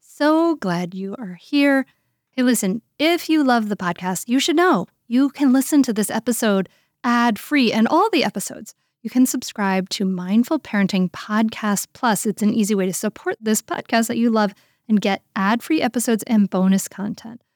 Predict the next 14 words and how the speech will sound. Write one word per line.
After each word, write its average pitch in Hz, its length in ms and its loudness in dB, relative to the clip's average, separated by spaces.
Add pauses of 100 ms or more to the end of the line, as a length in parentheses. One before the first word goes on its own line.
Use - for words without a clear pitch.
(280)
Go 220 300 2
to 190 400 -4
mindful 190 540 0
mama 240 320 4
mentor 220 340 2
dot 220 220 -2
com 185 360 -2
and 208 160 -6
click - 280 -8
on 226 80 4
the 220 140 2 (100)
Podcast 185 1040 -4 (120)
Plus - 640 -4
link 190 420 -4